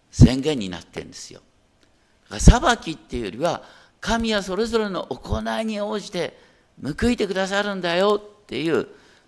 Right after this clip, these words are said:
慰めとして語られる。で、その上で二章七節八節ね、神様が判断する良い行いの基準、また罪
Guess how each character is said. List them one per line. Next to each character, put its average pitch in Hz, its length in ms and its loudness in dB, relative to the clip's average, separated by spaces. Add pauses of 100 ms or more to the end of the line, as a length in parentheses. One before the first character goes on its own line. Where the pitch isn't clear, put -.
(120)
慰 156 420 4
め 226 100 -2
と 214 140 -4
し - 60 -6
て - 120 -4
語 - 180 -10
ら 104 120 -6
れ 101 120 -10
る。 90 100 -18 (1700)
で、 175 80 0
そ 208 180 0
の 269 140 4
上 269 120 4
で 190 120 -2
二 226 180 -2
章 190 380 -2
七 175 300 -6
節 151 360 -8
八 151 200 0
節 - 760 -4
ね、 - 220 -10 (460)
神 240 260 0
様 160 320 -4
が 180 400 0 (240)
判 202 300 -4
断 147 260 -4
す - 180 -6
る 170 320 0 (380)
良 190 240 4
い 185 120 2
行 131 260 -2
い 151 240 0
の 143 140 -6
基 127 200 -8
準、 123 320 -6 (1300)
ま 180 140 -2
た 156 180 2
罪 - 200 -2